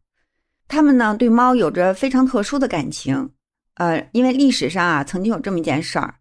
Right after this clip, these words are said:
圣彼得堡曾经由于没有猫，然后老鼠呢，就是大肆繁衍，导致就饿死了很多人。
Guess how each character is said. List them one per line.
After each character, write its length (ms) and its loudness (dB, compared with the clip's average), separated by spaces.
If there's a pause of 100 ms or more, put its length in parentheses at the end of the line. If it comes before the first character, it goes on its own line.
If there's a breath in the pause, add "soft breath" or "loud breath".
(200)
圣 340 2
彼 140 -2
得 160 0
堡 360 -2
曾 220 -4
经 120 0
由 140 0
于 100 0
没 120 0
有 120 0
猫， 480 0 (460)
然 160 0
后 140 2
老 320 4
鼠 240 -2
呢， 160 0
就 140 -4
是 160 -4
大 240 -4
肆 200 -8
繁 200 -2
衍， 380 -2 (260)
导 120 0
致 160 -4
就 140 0
饿 220 2
死 160 -6
了 120 -2
很 160 -6
多 140 -2
人。 400 -2